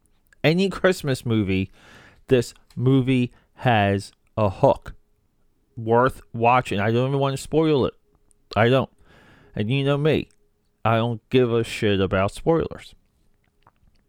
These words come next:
The little girl in this movie,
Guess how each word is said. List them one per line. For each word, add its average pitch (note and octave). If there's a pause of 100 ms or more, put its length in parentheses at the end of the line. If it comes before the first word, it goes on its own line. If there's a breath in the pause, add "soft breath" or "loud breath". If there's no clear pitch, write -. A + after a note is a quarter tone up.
(1200 soft breath)
The C3
little C#3+
girl C#3+
in C#3
this G#2+
movie, E2